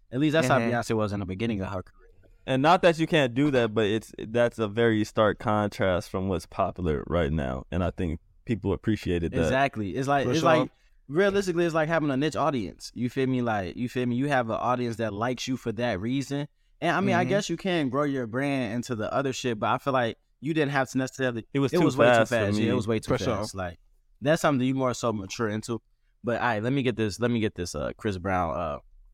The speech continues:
Speaker 1: getting his shit off of. All right. "If y'all still hate me for a mistake I made as a seventeen-year-old, please kiss my entire ass.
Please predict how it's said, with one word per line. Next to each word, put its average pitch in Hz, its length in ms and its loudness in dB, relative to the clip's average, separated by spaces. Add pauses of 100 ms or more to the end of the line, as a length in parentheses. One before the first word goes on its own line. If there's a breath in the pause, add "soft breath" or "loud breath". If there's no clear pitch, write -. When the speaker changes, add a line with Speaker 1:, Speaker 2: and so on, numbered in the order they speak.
Speaker 1:
getting 104 180 -2
his 95 140 -2
shit 104 140 0
off 78 180 -2
of. - 120 -10 (340)
All 78 80 -2
right. 50 120 -12 (720)
"If 104 160 -6
y'all 139 340 2
still 135 520 0
hate 123 280 0
me 120 180 0
for 110 160 -2
a 104 60 2
mistake 110 380 -2
I 110 120 2
made 110 400 -2
as 95 160 -4
a 95 80 -6
seventeen-year-old, 107 1200 -2 (400)
please 135 340 0
kiss 127 320 -2
my 113 220 0
entire 107 580 -2
ass. 82 580 -8